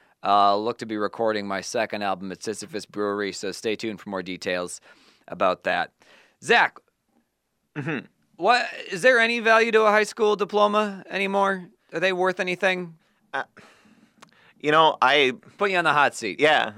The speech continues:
Speaker 2: um,
Speaker 1: I'm finally starting to wake up. I
Speaker 2: Yeah.
Speaker 1: feel like if we started the show now, it'd be guns blazing. It took
Speaker 2: Yeah.
Speaker 1: me, I've been off for a, a month and a half. I've been on the road,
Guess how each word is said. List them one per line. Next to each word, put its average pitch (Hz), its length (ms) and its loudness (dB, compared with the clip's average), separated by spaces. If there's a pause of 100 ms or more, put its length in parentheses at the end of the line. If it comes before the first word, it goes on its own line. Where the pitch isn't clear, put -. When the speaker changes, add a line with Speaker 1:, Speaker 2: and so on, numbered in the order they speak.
(140)
Speaker 2:
um, 113 400 4
Speaker 1:
I'm 156 120 -4
finally 247 260 -2
starting 190 240 -2
to 156 60 2
wake 147 260 2
up. 110 260 2
I 107 60 -4
Speaker 2:
Yeah. 131 220 2
Speaker 1:
feel 185 100 2
like 170 240 4
if 156 120 -6
we 151 80 -8
started 160 300 0
the 139 80 -4
show 139 300 -2
now, 113 500 2
it'd 117 140 -8
be 117 140 -6
guns 120 280 -2
blazing. 95 540 -6 (140)
It 117 180 -10
took 147 160 -2
Speaker 2:
Yeah. 156 160 4
Speaker 1:
me, 139 220 -6 (180)
I've 190 180 2
been 165 140 0
off 147 380 2
for 139 240 -2
a, 131 140 -2
a 123 120 -4
month 131 280 -4
and 131 100 -6
a 113 60 -4
half. 127 360 -2
I've 113 100 -2
been 127 140 -6
on 123 140 -4
the 120 80 -8
road, 131 520 -2